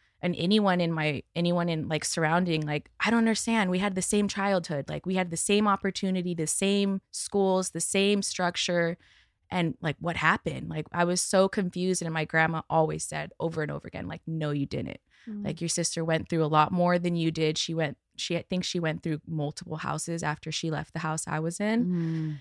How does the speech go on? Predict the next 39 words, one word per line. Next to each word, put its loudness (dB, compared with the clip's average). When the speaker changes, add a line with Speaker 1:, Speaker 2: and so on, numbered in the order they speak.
Speaker 1:
And -4
she 2
was 2
just -2
like, -2
"You 2
were 4
young. 2
You 0
don't -2
remember. -2
Like, -12
you -2
could, -6
you -2
were 0
barely 2
learning 0
how -2
to -8
talk. 0
Like, -10
your -6
sister -4
had 0
the -2
responsibility 0
of -4
not 0
only -2
taking -2
care -6
of -8
herself, -2
but, -6
like, -8
you 2
as -4
well." -4